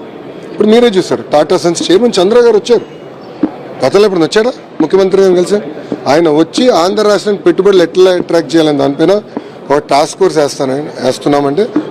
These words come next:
ఆయన వైస్, ఆ, చైర్పర్సన్గా ఉంటానని చెప్పారు. అంటే ముఖ్యమంత్రి గారు చైర్పర్సన్గా, చంద్ర గారు లాంటి వ్యక్తి వైస్ చైర్పర్సన్గా ఉంటారు. మీరు ఇప్పుడు చూడండి ఎంత ఎక్క-, ఎంత యాక్టివిటీ మొదలైంది వైజాగ్. నాకు కలిసి వైజాగ్ గురించి అందరూ మాట్లాడుకుంటున్నారు,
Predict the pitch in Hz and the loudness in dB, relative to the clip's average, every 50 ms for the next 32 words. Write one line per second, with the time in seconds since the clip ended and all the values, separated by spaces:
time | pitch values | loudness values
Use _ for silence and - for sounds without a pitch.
0 | - - 139 160 170 147 135 139 160 180 180 - - - 185 - 135 135 135 - | -4 0 2 2 2 2 2 2 2 2 2 0 -2 -4 0 2 2 2 0 2
1 | - 160 170 165 175 175 139 160 196 202 185 175 190 233 226 226 214 196 156 - | 2 2 2 2 2 -2 2 2 4 4 4 4 2 2 2 2 2 0 -2 -8
2 | - - - - - - - - 135 120 107 - 170 160 165 165 165 170 160 156 | -12 -14 -16 -16 -18 -16 -8 -6 -6 -6 0 2 4 4 4 4 2 2 2 2
3 | 147 151 - 147 160 156 185 165 170 185 202 226 - - - - - - - - | 2 2 0 0 0 0 -2 0 2 2 2 2 -2 -6 -14 -14 -12 -12 -12 -6
4 | - - 147 165 175 180 185 180 175 165 160 156 147 143 135 139 160 160 147 - | -2 0 2 4 4 4 4 4 4 2 2 0 -2 -2 0 0 0 0 2 2
5 | 220 190 180 196 190 - 196 175 147 151 139 - 147 127 110 104 104 101 - - | 2 2 2 2 2 0 -2 0 0 -2 -4 -4 -4 -6 -4 -4 -6 -6 -8 -12
6 | - - - - - - - - - 170 190 202 175 202 196 220 247 240 214 196 | -14 -14 -14 -14 -12 -12 -12 -2 2 2 2 2 0 -2 0 2 2 2 2 0
7 | 190 - 196 196 - 202 196 165 170 175 185 202 190 180 170 - 208 202 202 196 | 0 -2 -2 -2 -2 -4 0 0 0 0 2 2 0 0 2 0 0 0 2 0
8 | 190 180 175 170 151 143 131 113 107 107 - - - - 143 143 180 190 190 247 | 2 2 2 0 0 0 -2 -2 -4 -8 -10 -12 -10 -10 -4 0 0 2 2 2
9 | 214 190 196 196 220 220 220 214 208 202 220 214 202 202 214 240 247 - 220 185 | 4 4 4 4 4 0 2 0 0 0 2 2 2 2 2 0 2 2 0 0
10 | 147 135 - | 0 -4 -8